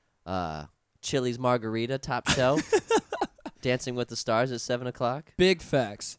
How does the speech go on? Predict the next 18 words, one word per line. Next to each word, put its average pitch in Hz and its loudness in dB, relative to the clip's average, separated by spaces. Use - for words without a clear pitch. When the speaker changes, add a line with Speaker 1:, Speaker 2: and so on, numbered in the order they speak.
Speaker 2:
Now, 156 4
I 165 10
will 240 10
say, 214 6
though, 139 4
I - -20
take 156 0
issue 151 4
with 139 4
one 147 6
thing 123 -2
here. 110 -4
On 165 0
a 160 2
beautiful 254 -4
day 294 0
at - -4
a, 156 -2